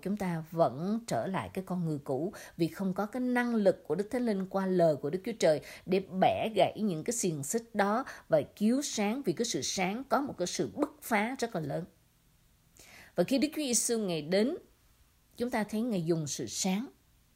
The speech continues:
để chiếu rọi vào trong những nơi tối tăm. Ở trong Luca đoạn một câu bảy mươi tám, "Vì Đức Chúa Trời chúng tôi động lòng thương xót và mặt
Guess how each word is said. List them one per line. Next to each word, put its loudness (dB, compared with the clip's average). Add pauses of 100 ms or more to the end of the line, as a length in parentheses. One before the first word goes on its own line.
(180)
để 0
chiếu 2
rọi 2
vào -4 (120)
trong -4
những -4
nơi 0
tối -2
tăm. -4 (320)
Ở 2
trong 0
Luca 2
đoạn -4
một 0
câu 0
bảy 0
mươi -2
tám, -2 (340)
"Vì 8
Đức 0
Chúa 4 (100)
Trời 8
chúng -6
tôi 2
động 0
lòng 2
thương 0
xót 0 (240)
và 6
mặt 4